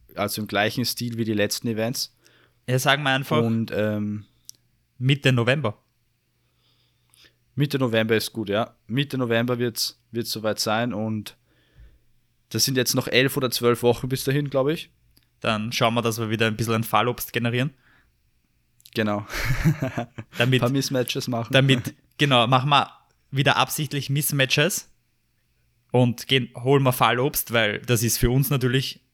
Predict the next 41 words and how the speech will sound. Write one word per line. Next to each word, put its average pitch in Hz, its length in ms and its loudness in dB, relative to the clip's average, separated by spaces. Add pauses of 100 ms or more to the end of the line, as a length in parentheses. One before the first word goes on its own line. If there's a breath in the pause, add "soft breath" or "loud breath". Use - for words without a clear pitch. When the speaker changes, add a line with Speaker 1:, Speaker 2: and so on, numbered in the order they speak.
(800)
Speaker 2:
sehr 127 600 0 (160)
erfolgsbringend 131 840 0 (320)
und 123 160 0
für 123 80 0
die 117 80 0
Kämpfer 127 320 0
natürlich 113 360 -2
auch. 117 120 0
Es - 80 -10
macht 107 180 2
ja 110 80 0
urviel 117 260 0
Spaß, 104 380 0
wenn 120 120 0
die - 60 -6
Kämpfer 117 320 4
Fallobst 113 400 -2
haben 135 180 -2 (320 loud breath)
Speaker 1:
<laughs> 151 340 -12
Speaker 2:
und 127 180 4
ist 120 120 4
auch 123 180 4
geil 131 260 4
zum 143 160 -2
Anschauen, 131 580 0
weil 120 160 2
wir, 117 280 2 (560 soft breath)
weißt 120 160 0
du, 123 80 2
die, 117 220 -6
die 123 120 0
Zuschauer 131 500 4
schauen 131 260 4
ja 120 80 6
auch 101 140 0
gern 110 180 2
Fallobst - 600 0
und 117 200 0
wir 127 160 2
selber 113 300 2
auch. 101 300 -2